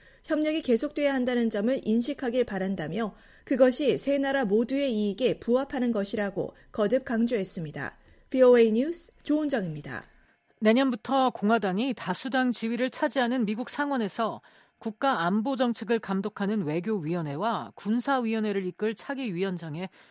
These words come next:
Speaker 2: 제임스 리시 의원과 로저 위커 의원이 각각 내정됐습니다.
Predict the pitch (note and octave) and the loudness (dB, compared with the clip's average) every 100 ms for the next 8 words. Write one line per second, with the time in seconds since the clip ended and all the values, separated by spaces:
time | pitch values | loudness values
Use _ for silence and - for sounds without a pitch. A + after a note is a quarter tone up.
0 | _ - G#3 B3 - G#3 G#3 - F#3 E3 | _ -6 -2 0 -2 -6 -8 -6 -6 -4
1 | G#3 F#3+ C#3+ C3+ F3+ C#3 - D3 F3+ G3 | -4 -4 -6 -6 -4 -6 -8 -8 -6 -4
2 | G#3+ D3+ D#3+ - G#3+ E3+ D3+ C#3+ F3+ D#3 | -6 -6 -10 -8 -6 -4 -6 -8 -10 -12
3 | - D#3 C#3 D#3+ D#3 C3+ - C3+ D3+ | -12 -10 -8 -6 -8 -8 -12 -10 -10